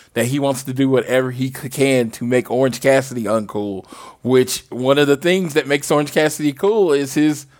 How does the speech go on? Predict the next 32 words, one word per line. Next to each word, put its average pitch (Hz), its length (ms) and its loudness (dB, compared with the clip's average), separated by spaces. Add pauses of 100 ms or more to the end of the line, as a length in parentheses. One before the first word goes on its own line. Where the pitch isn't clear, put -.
(120)
amazing 147 680 2
hair. 156 440 0 (360)
So 156 200 0
he 208 80 2
wants 185 220 0
to 131 100 -14
chop 175 320 0
that 165 180 -2
shit 170 220 2
off 147 200 2
so 127 140 -2
Orange 135 260 -2
Cassidy's 131 500 -2
not 120 180 0
cool 117 400 -4 (180)
and 127 160 -2
he 127 120 0
loses 123 380 -2
confidence. 113 680 -4 (180)
And 117 100 -2
he's 151 220 0
even 143 280 0
willing 139 260 2
to 131 80 0
put 131 260 0 (340)
Jack 131 460 0
Evans's 117 520 -2
hair 107 280 0
up, 104 260 -8
up 117 280 2
against 107 420 -6
him, 104 180 -10